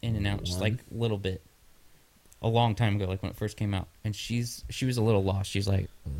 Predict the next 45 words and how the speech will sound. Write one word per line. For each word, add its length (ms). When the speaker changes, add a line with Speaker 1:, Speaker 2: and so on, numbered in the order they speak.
Speaker 1:
this 200
doesn't 300
make 220
any 160
sense." 480
Like, 240
the 60
whole 140
s-, 360
thing 180
about, 280
he's 140
like, 180
"You 120
could 140
hold 300
an 60
Infinity 640
Stone 360
in 100
your 140
hand, 560
and, 420
like, 160
you 120
Speaker 2:
Oh, 120
Speaker 1:
can 100
Speaker 2:
yeah, 80
yeah. 140
Speaker 1:
do 200
all 140
this 240
stuff," 480
or 320
from 300
the 60
back 320
when 120
they're 140
in 120
Xandar, 560
like, 180
the 80
attack 380
on 220